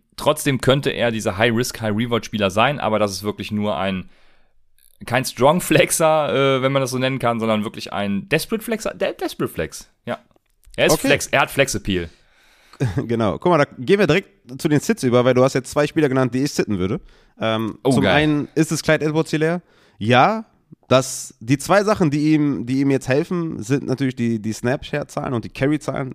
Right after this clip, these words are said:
Speaker 2: Klarer Leader, ganz klar. Also gar keine Diskussion, keine Frage. Und natürlich das Matchup gegen die Chargers ist gut. Aber der hat im ersten Spiel noch drei Targets gesehen,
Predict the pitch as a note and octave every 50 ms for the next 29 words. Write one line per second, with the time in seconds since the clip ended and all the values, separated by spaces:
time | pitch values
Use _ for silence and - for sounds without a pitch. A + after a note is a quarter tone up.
0 | - _ - - - A#2+ C#3 C#3 D3+ C#3+ C3+ C#3 D3 C#3+ D3+ D#3+ D#3 - _ -
1 | A2 - - B2+ - - - A#2+ A#2+ C3+ C#3+ - _ _ - G2+ G2+ G#2 - _
2 | - E3+ - E3+ - - E3 D3+ C#3+ B2 C3 - - B2 - - C#3 C3+ D3 -
3 | _ - - - E3+ E3 C#3 C3 - A#2 B2 A#2 G#2 G#2+ F3 - _ _ _ _
4 | _ _ _ _ _ _ E3+ F3+ E3 D#3+ C#3+ D3 D3+ B2+ B2+ A2+ C3 C3 C3 B2+
5 | A#2+ G2+ G#2+ A2 G#2+ G2+ - - A2+ A2 F#2+ F#2+ F2+ - G#2+ - - A2+ F#2+ D#2+
6 | - - _ _ _ - - - _ _ _ _ _ _ _ - - - - C#3
7 | C#3 B2 F#2 F2 D2+ D2 - _ _ _ _ _ _ _ _ _ _ _ _ _
8 | _ _ _ - - - B2 B2+ D3 - D3+ D3 - - D3+ F3+ G3+ G#3+ - -
9 | F#3+ - - F#3+ F3 E3+ D#3 C3+ - B2+ C#3 D3 - - B2+ A#2 A#2+ B2+ A#2+ -
10 | C3 A#2 G#2+ B2+ C#3 D#3 D#3+